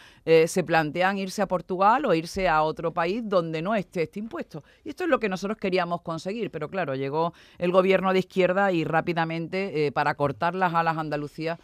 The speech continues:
establecieron ese impuesto a las grandes fortunas, que luego se ha visto que no ha recaudado ni, ni la décima parte de lo que iban a recaudar, pero sí ha provocado ya ese rechazo brutal a la inversión para que vaya fuera de España.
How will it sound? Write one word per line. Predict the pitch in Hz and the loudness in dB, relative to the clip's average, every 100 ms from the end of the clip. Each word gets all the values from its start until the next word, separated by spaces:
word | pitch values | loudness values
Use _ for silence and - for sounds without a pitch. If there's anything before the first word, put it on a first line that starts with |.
| _ - | _ -8
establecieron | 165 170 147 160 151 160 | -4 -2 -4 -4 -6 -6
ese | - 156 | -6 -6
impuesto | 151 151 147 165 | -4 -6 -4 -4
a | |
las | 147 | -2
grandes | 143 143 147 | -4 -6 -8
fortunas, | 196 262 190 | -10 -2 -2
que | - | 2
luego | 208 240 | 4 4
se | 262 240 | 4 2
ha | |
visto | 226 233 - 220 - - - _ | 0 -2 -4 -4 -4 -14 -20 _
que | - 170 | 0 4
no | 180 | 6
ha | 202 | 6
recaudado | 202 202 190 185 196 226 | 4 2 6 8 6 4
ni, | 196 175 156 | 0 -4 -4
ni | 160 | 0
la | 160 156 | 2 2
décima | 190 226 220 185 | 2 0 0 2
parte | 180 175 208 | 0 -2 -6
de | 202 | -2
lo | 175 165 | -2 -2
que | 185 196 196 | -4 -6 -4
iban | 175 160 | -4 -2
a | 175 | -4
recaudar, | 190 226 285 269 | -6 -6 -4 -2
pero | 277 269 | 0 2
sí | 269 - 359 - _ _ _ _ _ | 0 0 -2 -2 _ _ _ _ _
ha | 226 226 | 2 2
provocado | 233 202 202 202 | 2 2 4 2
ya | 190 190 | 4 0
ese | 185 - 202 | 0 -2 -4
rechazo | 160 156 - 180 170 - 196 - _ _ | -4 -6 -4 -2 -2 -6 -14 -14 _ _
brutal | 175 170 165 170 190 - _ - | 0 0 4 4 2 -6 _ 6
a | 165 | 6
la | |
inversión | 156 147 135 - 165 165 - _ - | 6 0 -4 -4 -6 -6 -10 _ -2
para | 151 151 | 0 2
que | 147 | 2
vaya | 143 143 | 0 0
fuera | 135 127 | -4 -4
de | |
España. | 120 113 107 | -6 -8 -10